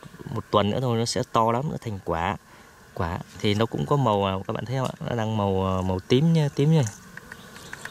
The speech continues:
Rồi, thêm khoảng, à, gần một tuần nữa các bạn thấy không ạ? Bắt đầu, ờ, hạt nó sẽ ngả sang màu, à,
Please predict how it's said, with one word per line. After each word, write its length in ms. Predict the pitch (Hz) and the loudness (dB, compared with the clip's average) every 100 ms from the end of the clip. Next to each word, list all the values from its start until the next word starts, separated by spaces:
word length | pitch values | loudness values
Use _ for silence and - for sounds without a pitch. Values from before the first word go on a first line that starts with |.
| - - - - - - | -14 -14 -16 -20 -10 2
Rồi, 420 | 113 107 101 92 - - - | 4 6 4 2 -4 -18 2
thêm 200 | 139 131 | 2 4
khoảng, 260 | 101 95 | 2 2
à, 420 | 110 107 107 104 104 | 2 0 0 0 2
gần 160 | 104 104 | 2 2
một 140 | 104 - | 2 4
tuần 160 | 104 | 4
nữa 60 | 107 113 | 4 2
các 80 | |
bạn 80 | 107 | 0
thấy 100 | 127 | 0
không 100 | 139 | 0
ạ? 120 | 120 - - - - | -2 -6 -18 -20 -8
Bắt 80 | 117 | 0
đầu, 180 | 110 101 - | 2 2 0
ờ, 460 | - 104 101 95 95 - - - - - - - | 2 4 4 2 0 -4 -18 -20 -20 -20 -20 -10
hạt 220 | - 101 - | -4 -4 0
nó 180 | 120 131 | 0 0
sẽ 380 | 135 127 123 | 0 0 0
ngả 280 | 123 87 85 | 0 0 0
sang 300 | 101 117 113 | -2 -2 0
màu, 240 | 101 92 90 | 0 2 0
à, 320 | 90 87 | 0 -2